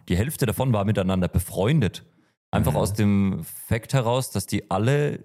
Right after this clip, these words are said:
Speaker 1: zweimal die Woche sich zur gleichen Zeit am gleichen Ort treffen und dort gemeinsam dieses Body Combat machen.
Speaker 2: Ja.
Speaker 1: Also da
Speaker 2: Das ist
Speaker 1: geht
Speaker 2: geil.
Speaker 1: sowas auch.
Speaker 2: Okay, so, erster Schritt getan. Du bist jetzt irgendwo, wo du Menschen kennenlernen könntest.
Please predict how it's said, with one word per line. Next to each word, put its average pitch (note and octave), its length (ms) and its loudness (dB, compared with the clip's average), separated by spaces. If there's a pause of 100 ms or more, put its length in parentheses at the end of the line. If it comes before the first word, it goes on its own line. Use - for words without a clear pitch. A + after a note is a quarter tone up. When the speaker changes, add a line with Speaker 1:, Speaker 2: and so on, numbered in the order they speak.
(140)
Speaker 1:
zweimal A#2+ 380 0
die A#2 100 2
Woche G2+ 240 0
sich A2+ 200 0
zur - 100 -2
gleichen A#2+ 340 0
Zeit A#2+ 280 -2
am G#2+ 100 0
gleichen G2 240 0
Ort A2 260 -4
treffen F#2+ 400 -2
und G2+ 240 0
dort G2+ 320 -2
gemeinsam A2 480 2
dieses A2+ 360 0 (640)
Body A2+ 180 0
Combat F2+ 300 0
machen. E2 260 0 (180)
Speaker 2:
Ja. G#2+ 120 0 (440)
Speaker 1:
Also G2 540 -6 (580)
da - 100 0
Speaker 2:
Das G2 80 6
ist - 20 -2
Speaker 1:
geht A#2+ 100 0
Speaker 2:
geil. B2+ 100 2
Speaker 1:
sowas B2 220 0
auch. - 300 -2 (360)
Speaker 2:
Okay, - 320 2 (460)
so, C#3+ 360 0 (240)
erster G#2 320 0
Schritt - 280 -4
getan. C2 400 -2
Du - 60 -6
bist - 200 -2
jetzt D3 200 -4
irgendwo, F2 680 0
wo E2 120 -2
du F2+ 140 2
Menschen D#2 400 -2
kennenlernen D2 560 -2 (120)
könntest. - 560 -2